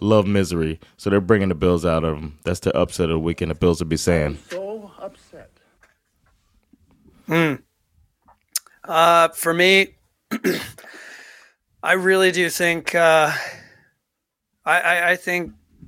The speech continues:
Speaker 3: it, the Bucs are favored by three versus the Saints.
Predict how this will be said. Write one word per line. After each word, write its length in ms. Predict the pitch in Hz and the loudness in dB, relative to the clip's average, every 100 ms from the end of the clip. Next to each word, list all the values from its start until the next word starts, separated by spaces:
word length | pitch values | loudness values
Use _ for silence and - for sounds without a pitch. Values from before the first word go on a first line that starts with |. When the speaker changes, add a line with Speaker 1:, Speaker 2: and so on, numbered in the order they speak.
| _ _ _ - | _ _ _ -14
Speaker 3:
it, 420 | 165 - 190 180 | -12 -4 -2 -2
the 80 | 156 | 0
Bucs 320 | 175 180 - | 2 2 -2
are 80 | 175 | 0
favored 360 | 180 170 165 | 2 2 0
by 180 | 143 151 | 0 0
three 480 | - 170 170 165 151 - _ _ _ _ _ _ - | 0 0 2 2 -4 -18 _ _ _ _ _ _ -2
versus 360 | 156 156 147 | 0 2 -2
the 100 | 156 | -2
Saints. 600 | - 156 151 143 - - | 0 2 2 0 -2 -4